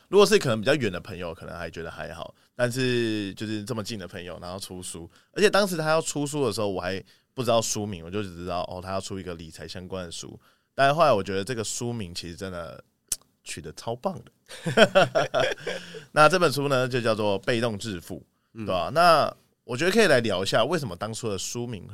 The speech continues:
Speaker 1: 想要取被动致富？
Speaker 2: 嗯，因为现在其实我觉得很多人在财务上，他们一直在追求被动收入。
Speaker 1: 哦。
Speaker 2: 对，那我觉得被动收入其实是一个结果。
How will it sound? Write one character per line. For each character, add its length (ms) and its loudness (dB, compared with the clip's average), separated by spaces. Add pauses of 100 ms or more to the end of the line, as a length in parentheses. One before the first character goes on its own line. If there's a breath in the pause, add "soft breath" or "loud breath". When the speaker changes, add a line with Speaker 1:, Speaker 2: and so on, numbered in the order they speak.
Speaker 1:
想 180 -8
要 60 -6
取 280 -10
被 160 -4
动 160 -8
致 220 -14
富？ 240 -20 (320)
Speaker 2:
嗯， 240 -8 (460 soft breath)
因 80 0
为 80 4
现 160 -2
在 120 2
其 140 -6
实 280 -8
我 140 -8
觉 220 -12
得 160 -10
很 160 -12
多 140 -6
人 100 -4
在 160 -4
财 180 -12
务 140 -10
上， 180 -10
他 120 -14
们 120 -12
一 40 -14
直 80 -12
在 100 -12
追 180 -16
求 240 -16 (140)
被 180 -8
动 280 -10
收 320 -8
入。 260 -10 (240 soft breath)
Speaker 1:
哦。 220 -6
Speaker 2:
对， 180 -6 (360 soft breath)
那 120 2
我 160 2
觉 100 -4
得 80 0
被 140 0
动 160 0
收 160 -2
入 160 -4
其 220 -8
实 20 -12
是 160 -10
一 220 -14
个 480 -14
结 280 -4
果。 300 -6